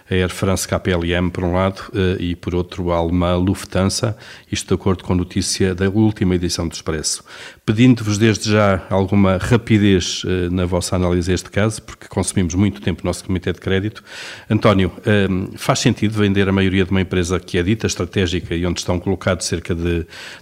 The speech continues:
três milhões e setecentos, eh, eh, três mil e setecentos milhões de euros dos contribuintes?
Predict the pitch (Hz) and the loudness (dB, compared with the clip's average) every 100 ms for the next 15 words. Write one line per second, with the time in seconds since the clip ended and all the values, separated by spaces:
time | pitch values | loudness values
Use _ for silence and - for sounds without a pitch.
0 | - 107 104 95 98 104 92 90 92 - | -2 2 4 6 4 4 2 -2 -4 -2
1 | 101 90 - - - 95 87 85 92 92 | -2 -2 -2 -4 -2 0 0 0 -2 -4
2 | - 123 110 123 127 - 107 - 113 - | 0 2 4 4 4 4 0 0 -2 0
3 | 98 101 110 92 95 98 90 - - 90 | 0 4 4 4 2 2 2 -2 -2 -2
4 | 87 90 110 - | -2 -2 -4 -8